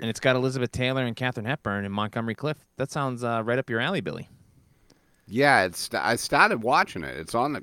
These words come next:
Speaker 2: Criterion, but
Speaker 1: Katie
Speaker 2: I never
Speaker 1: Hep,
Speaker 2: got
Speaker 1: Lizzie Tail.
Speaker 2: Love Katie Hep.
Speaker 1: Uh, Best Supporting Actress Shelley Winters wins for The Diary of Anne Frank. Hermione Baddeley.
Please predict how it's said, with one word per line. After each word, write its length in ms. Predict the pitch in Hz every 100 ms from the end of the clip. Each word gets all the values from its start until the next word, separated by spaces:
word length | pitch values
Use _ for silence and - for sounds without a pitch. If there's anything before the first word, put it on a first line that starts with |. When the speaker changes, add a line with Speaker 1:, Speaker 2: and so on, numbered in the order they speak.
| -
Speaker 2:
Criterion, 800 | - 90 - 107 107 80 67 67 _
but 60 | -
Speaker 1:
Katie 160 | 104 110
Speaker 2:
I 40 |
never 100 | 92
Speaker 1:
Hep, 80 | 127
Speaker 2:
got 140 | 87 76 85
Speaker 1:
Lizzie 240 | 98 110
Tail. 380 | - 98 107 147 _ _ _ _ _ _ - - _ _ _ _ _ -
Speaker 2:
Love 180 | 90
Katie 300 | - 85 73
Hep. 220 | 76 67 - _ _ - - 95
Speaker 1:
Uh, 720 | 82 82 80 80 78 78 76
Best 280 | - 92 -
Supporting 400 | - 107 104 101
Actress 320 | 92 - 92
Shelley 240 | - 98 85
Winters 400 | 107 - 92 85
wins 200 | 85 -
for 80 |
The 80 | 85
Diary 280 | 82 80 80
of 60 | 80
Anne 40 |
Frank. 400 | - 87 107 - _ _ _ _ _ -
Hermione 680 | 107 101 104 131 135 120 82 _ _ _ _ _ _ _ -
Baddeley. 640 | - - 110 113 80 85